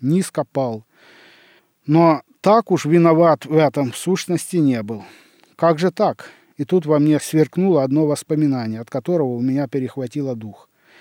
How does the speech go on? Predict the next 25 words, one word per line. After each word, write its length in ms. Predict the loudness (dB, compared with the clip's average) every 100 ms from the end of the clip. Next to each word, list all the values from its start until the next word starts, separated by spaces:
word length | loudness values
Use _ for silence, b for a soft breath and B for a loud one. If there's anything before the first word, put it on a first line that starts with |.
| b b
В 60 |
тот 240 | 0 2 4
недобрый 480 | 2 4 2 4 2
вечер, 400 | 4 2 -2 -10
когда 340 | -8 -2 0
началась 560 | 0 -2 -2 0 -2 -2
моя 300 | -2 -2 -4
теперешняя 640 | -6 -4 -4 -4 -4 -4
беда, 480 | -4 -4 -4 -4 -8 b b b
тогда-то 520 | -6 -2 2 2 2
и 60 | -2
случилось 600 | -4 -6 -2 0 -2 -4 -4
это 300 | -4 -2 -2
у 100 | 0
меня 280 | 0 0
с 140 | -2 -6
отцом. 500 | -8 -4 -4 -4 -10 _ b b b b b
Тогда 340 | 0 2 4
я 140 | 4 4
вдруг 440 | 4 2 2 -4 -2
на 200 | 2 4
миг 440 | 4 2 -4 -8
как 220 | -2 0
бы 300 | 0 0 -2 -6 _
разглядел 720 | -2 -2 0 -2 0 2 2